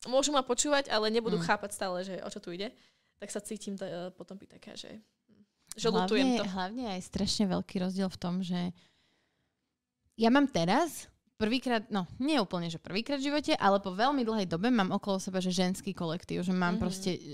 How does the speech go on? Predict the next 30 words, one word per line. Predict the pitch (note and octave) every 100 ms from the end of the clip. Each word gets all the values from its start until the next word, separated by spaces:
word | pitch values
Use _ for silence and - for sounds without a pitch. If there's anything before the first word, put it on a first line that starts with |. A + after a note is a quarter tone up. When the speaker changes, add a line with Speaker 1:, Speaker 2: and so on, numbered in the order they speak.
| C#3+ D3+ G3 F3+ - _
Speaker 2:
ženy | G3+ G3+ G3 F#3+
kamarátky. | F3+ E3 E3 E3+ - - C#4+ F4+ - - - _ -
A, | F3 E3+ E3 - _ _ _ _ _
ale | F#3+ G3 F#3 F#3+ -
tiež | - A3+ C#4 F#4+
sa | - G4
veľakrát | C4 F3 F3+ E3+ F3+ C4+ E4 D4
stretnem | - F3+ F3 - C4 G#3+
s | -
tým, | - E3+ F3 B3
že | A3+ F#3 E3+ E3 E3+ - _ _ _ _ _ _ _ _
viem, | - E3+ F#3+ F#3+ G#3 D#4
že | E4
ak | - A3
niečo | G#3 G3+ G3 A3+ - C4+ _
poviem, | - D#3 E3 F3+ C4 E4+ G4 _ _ _ _ _ -
tak | F#3+ F#3+ - -
tam | F#3+ F3+
príde | F#3 G#3+ G#3
takéto | G3+ G#3 - - F#3
súdenie. | - - F#3+ F3+ E3+ - D3 - -
A | G3 G#3
ono | B3
Speaker 1:
Mhm. | G#3
Speaker 2:
to | C4+
není, | C4 C#4 F4 E4
že | G#3
from | F#3 F#3+ F3+
a | F3
bad | E3+ D#3+